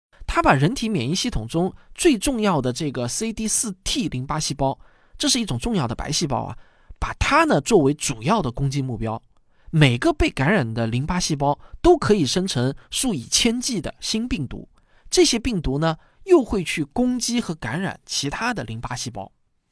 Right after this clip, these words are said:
这个呢就很像是一场无间道啊，被感染的C D四T细胞披着同健康细胞差不多的外衣，然后所向披靡的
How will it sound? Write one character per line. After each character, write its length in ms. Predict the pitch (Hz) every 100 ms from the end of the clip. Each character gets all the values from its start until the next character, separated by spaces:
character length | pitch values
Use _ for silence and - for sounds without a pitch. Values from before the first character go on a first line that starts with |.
| _ -
这 160 | 254 208
个 120 | 131
呢 100 | 123
就 100 | 151
很 180 | - 110
像 180 | 175
是 100 | 147
一 80 | 143
场 180 | - 95
无 160 | 104 120
间 160 | 156
道 120 | 165
啊， 200 | 139 - - - - -
被 100 | 147
感 240 | - 131
染 180 | 170 113
的 140 | 110 110
C 220 | - 156
D 120 | 170
四 240 | 156 185
T 200 | 143 -
细 160 | 139 151
胞 260 | - 143 - - - -
披 240 | - 180
着 160 | 165 87
同 240 | - 131
健 240 | 151 196 139
康 180 | 151
细 160 | 151 156
胞 240 | 143 139 - -
差 180 | - 196
不 80 | 196
多 140 | 202
的 80 | 165
外 160 | 160 147
衣， 260 | 147 175 - _ _ -
然 160 | 139
后 100 | 180
所 260 | - - 135
向 180 | - 190
披 180 | - 254
靡 200 | 175 180
的 160 | 160